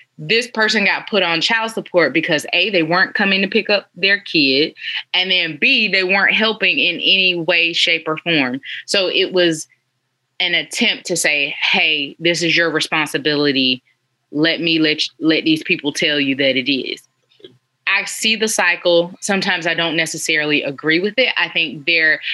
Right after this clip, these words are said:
I, but I don't think that the child support is the issue. I think the system is the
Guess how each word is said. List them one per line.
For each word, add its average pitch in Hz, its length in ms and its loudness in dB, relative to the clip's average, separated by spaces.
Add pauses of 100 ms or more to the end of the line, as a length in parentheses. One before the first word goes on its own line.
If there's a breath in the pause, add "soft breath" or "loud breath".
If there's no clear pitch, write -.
(200 loud breath)
I, 180 160 0 (180)
but 190 180 0
I 208 120 0
don't 214 320 -4
think 196 260 -4
that 175 260 -2
the 165 80 -2
child 233 440 0
support 180 480 0
is 151 140 -4
the - 140 -4
issue. 131 460 -2
I 180 100 -2
think 175 240 -2
the 151 60 0
system 214 540 0
is 160 240 0
the 127 100 -6